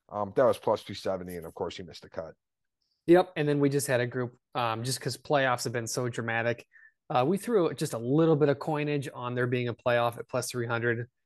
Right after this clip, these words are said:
Speaker 2: Unfortunately, it didn't happen. I think the odds for a two-shot victory were, like, in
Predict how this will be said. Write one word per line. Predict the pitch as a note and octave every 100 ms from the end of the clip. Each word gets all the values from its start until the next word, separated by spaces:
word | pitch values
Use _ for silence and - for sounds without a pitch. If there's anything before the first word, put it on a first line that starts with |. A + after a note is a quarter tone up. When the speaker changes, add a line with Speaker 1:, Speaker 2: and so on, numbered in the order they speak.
| _ -
Speaker 2:
Unfortunately, | A#2+ B2+ A#2+ B2
it | A2+
didn't | A2
happen. | B2 A#2+ A#2+
I | A2+
think | F3+ D3
the | B2+
odds | B2 C3 -
for | A#2
a | A2
two-shot | - C#3+ - A#2 A2
victory | A#2 G#2 A#2+ A2
were, | A2
like, | G#2+ -
in | B2+